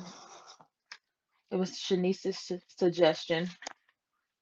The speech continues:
But hopefully, those of you who are watching are familiar with love languages. We're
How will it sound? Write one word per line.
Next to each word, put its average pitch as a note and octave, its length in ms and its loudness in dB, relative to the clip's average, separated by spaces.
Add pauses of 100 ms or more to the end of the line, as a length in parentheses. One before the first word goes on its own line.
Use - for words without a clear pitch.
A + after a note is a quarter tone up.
(1300)
But - 220 12
hopefully, A3+ 760 10 (540)
those F#3+ 200 8
of F#3 80 0
you F#3+ 100 6
who F#3 120 4
are E3 140 6
watching G3+ 440 6
are F3 140 0
familiar F3 500 6
with F#3+ 180 2
love F#3 260 0
languages. G3 600 -2 (4000)
We're F#3 140 -14